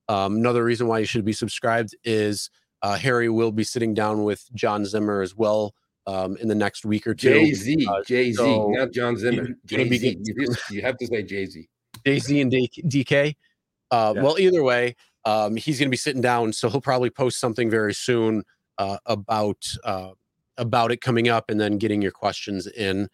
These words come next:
Speaker 1: um,
Speaker 2: Yeah.
Speaker 1: so he can get that. But, again, we got D K, Jay-Z, and Tony Zoo.
Speaker 2: T X.
Speaker 1: T X.
Speaker 2: T X.
Speaker 1: Uh, we got that coming next week.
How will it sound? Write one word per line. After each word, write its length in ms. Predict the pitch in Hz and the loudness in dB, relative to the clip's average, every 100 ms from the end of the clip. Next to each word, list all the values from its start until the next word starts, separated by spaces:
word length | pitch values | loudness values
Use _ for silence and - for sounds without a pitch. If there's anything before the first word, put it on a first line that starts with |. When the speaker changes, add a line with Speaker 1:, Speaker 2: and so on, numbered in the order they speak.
| _ _ - | _ _ -8
Speaker 1:
um, 260 | 101 92 92 | -6 -6 -8
Speaker 2:
Yeah. 140 | 87 76 _ | -10 -12 _
Speaker 1:
so 180 | - - | -14 -6
he 80 | 90 | -6
can 240 | 92 95 - - | -4 -6 -6 -10
get 140 | 98 | -8
that. 180 | 98 87 117 | -4 -4 2
But, 220 | 190 185 - _ _ - | 2 2 -4 _ _ -4
again, 340 | 139 151 131 _ _ _ _ _ _ _ - | -2 -2 -4 _ _ _ _ _ _ _ -4
we 100 | 135 | 2
got 360 | 170 139 107 | 2 2 -2
D 160 | 104 160 | -4 -4
K, 460 | - 180 165 139 - _ _ - | 0 0 2 -2 -8 _ _ -2
Jay-Z, 640 | 165 156 117 160 135 117 _ _ _ _ _ | 2 2 2 0 2 -2 _ _ _ _ _
and 280 | 110 104 92 _ _ | -2 -2 -2 _ _
Tony 180 | - 143 | -2 -2
Zoo. 180 | 127 165 | 0 0
Speaker 2:
T 160 | 127 113 | 0 0
X. 460 | 107 - - - _ _ _ _ | 0 -2 -18 -18 _ _ _ _
Speaker 1:
T 160 | - 151 | 0 2
X. 120 | 139 | 4
Speaker 2:
T 40 | 104 | 2
X. 320 | - - - _ _ _ - - | -2 -8 -12 _ _ _ -14 -2
Speaker 1:
Uh, 240 | 107 101 101 | 0 0 0
we 100 | 120 | 2
got 240 | 127 120 | 2 2
that 240 | 147 135 | 0 0
coming 360 | - 143 127 110 | -2 0 2 2
next 340 | 113 - - | 0 -2 -10
week. 580 | 101 110 120 - - - | -4 0 0 -4 -12 -12